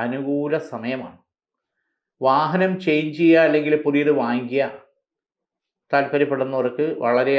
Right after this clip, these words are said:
അനുകൂല സമയമാണ്. അതുപോലെ തന്നെ രണ്ടാമത്തെ വിവാഹ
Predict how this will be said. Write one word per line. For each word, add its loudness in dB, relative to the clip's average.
അനുകൂല -2
സമയമാണ്. -12
അതുപോലെ 6
തന്നെ 4
രണ്ടാമത്തെ 2
വിവാഹ 4